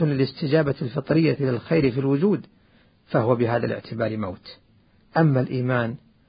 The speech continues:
فهو صلة بخالق هذا الكون، وتنعم بالتقلب في أصناف العبادة للباري سبحانه وتعالى،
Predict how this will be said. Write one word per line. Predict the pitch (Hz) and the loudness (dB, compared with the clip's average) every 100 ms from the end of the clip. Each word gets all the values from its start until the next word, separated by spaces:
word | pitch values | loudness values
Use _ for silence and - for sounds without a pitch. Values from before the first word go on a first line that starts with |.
| _ _ - | _ _ -2
فهو | 175 175 175 | 2 4 4
صلة | - 214 151 | 4 4 4
بخالق | 151 123 117 - 127 123 135 | 2 2 0 0 -2 0 0
هذا | 123 117 | 0 0
الكون، | 123 - 190 170 - _ _ _ _ - | -2 0 0 0 -6 _ _ _ _ 0
وتنعم | 147 185 190 170 151 165 160 135 | 4 8 8 6 4 4 4 2
بالتقلب | 139 - - 196 190 160 147 | 0 -2 2 4 6 4 4
في | 135 156 147 | 2 0 -2
أصناف | - 147 139 | 0 0 0
العبادة | 139 123 135 160 147 135 143 | 0 0 4 4 4 0 0
للباري | 127 120 127 123 | 0 2 2 2
سبحانه | 127 - - 143 127 | -4 -6 -2 0 2
وتعالى، | 123 120 127 131 127 123 | 0 -2 2 4 6 4